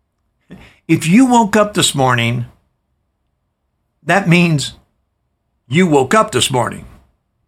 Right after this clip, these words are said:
And here's how important that is. Not everybody did,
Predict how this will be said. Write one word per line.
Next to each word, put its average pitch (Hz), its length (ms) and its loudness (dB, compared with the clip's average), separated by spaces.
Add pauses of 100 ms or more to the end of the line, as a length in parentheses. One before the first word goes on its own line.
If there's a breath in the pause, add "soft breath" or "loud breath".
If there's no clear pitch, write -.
(720)
And 147 160 -2
here's 190 300 2
how 156 220 2
important 143 400 -2
that 147 140 0
is. 123 200 -2 (280 loud breath)
Not 156 380 -2
everybody 117 560 0
did, 160 440 2